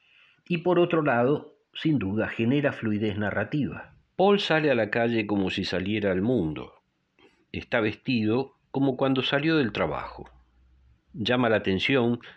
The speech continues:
que vaya a una cita vestido con traje y corbata. ¿Qué nos quiere decir el director? ¿Está preparado Paul, el oficinista,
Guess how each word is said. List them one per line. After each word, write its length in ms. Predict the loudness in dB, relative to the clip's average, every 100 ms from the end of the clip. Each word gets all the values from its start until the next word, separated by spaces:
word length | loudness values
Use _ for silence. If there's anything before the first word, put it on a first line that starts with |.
| _
que 100 | -2
vaya 300 | 2 4 4
a 60 | 2
una 200 | 2 0
cita 360 | -2 -4 0 0
vestido 760 | -2 -6 -4 0 0 -2 -4 _
con 240 | -6 -4 -2
traje 520 | -2 -2 -4 -6 -6
y 100 | -10
corbata. 800 | -6 -6 -6 -10 -10 -14 -14 -20 _ _ _ _ _ -20 -6
¿Qué 120 | -2
nos 160 | -2 -2
quiere 260 | -2 0
decir 380 | 0 0 -2 0
el 100 | 0
director? 560 | -2 -4 -6 -10 -12 -12 -16 _ _ _ _ _ _ _ -16
¿Está 360 | -8 -4 -4
preparado 640 | -4 -4 -2 -2 -2 -2 -2
Paul, 460 | 0 2 2 -4 -8
el 160 | -6
oficinista, 880 | -6 -6 -6 -2 -2 -4 -6 -8 -8